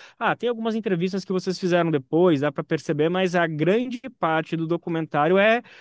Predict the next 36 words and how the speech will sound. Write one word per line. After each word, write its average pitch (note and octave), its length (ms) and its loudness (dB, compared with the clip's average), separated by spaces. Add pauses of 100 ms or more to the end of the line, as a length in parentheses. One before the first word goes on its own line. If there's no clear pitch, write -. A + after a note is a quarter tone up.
vocês F#3 300 0
com A3 80 -4
a G3+ 60 -4
câmera G#3+ 420 -2
na G3 100 2
mão, G3 360 4
as G3+ 160 -4
coisas G3+ 280 2
acontecendo F#3+ 600 -2
e A3+ 40 -2
o A3 60 0
roteiro F#3+ 400 0
foi G#3 120 -6
construindo G3+ 680 0 (260)
automaticamente. F#3+ 1000 4
Quando A3+ 320 2
que - 80 -12
vocês F#3+ 420 -6
pensaram, F#3+ 400 2
"Gente, E3 320 0
temos F#3 300 -2
que F#3+ 120 -4
registrar E3+ 460 0
esse E3 180 -6
momento, D#3+ 560 0 (360)
tem F#3+ 160 6
que - 80 -4
ser F#3 80 0
um E3+ 60 0
documentário"? D#3 600 0
Conta F3 300 -2
isso D#3 180 2
pra C#3+ 120 -2
gente, C#3 320 -2
por - 40 -20
favor. A#2 420 -4